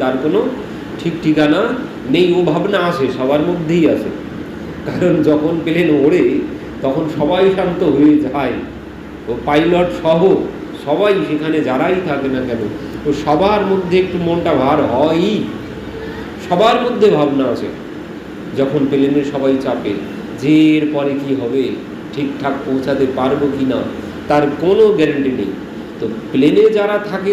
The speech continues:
তাদের মধ্যে ভাবনা জাগে, কিন্তু যারা হোস্টেলে সে সময় ছিল তাদের মধ্যে কি এই সমস্ত চিন্তা এসেছে নাকি?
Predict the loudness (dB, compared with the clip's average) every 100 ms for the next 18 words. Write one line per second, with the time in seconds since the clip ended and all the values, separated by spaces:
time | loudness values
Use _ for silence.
0 | 0 0 0 0 -2 2 2 4 2 2
1 | 0 2 2 4 4 2 -2 -10 -12 -12
2 | -12 -12 -12 -12 -4 0 2 2 2 2
3 | 2 0 -6 -12 -12 -12 -12 -14 -12 -12
4 | -4 0 2 2 2 2 2 2 2 2
5 | 2 2 0 2 4 4 4 2 0 -2
6 | -2 -2 0 2 2 2 0 2 2 2
7 | 4 4 2 0 0 0 2 2 0 -2
8 | -2 -4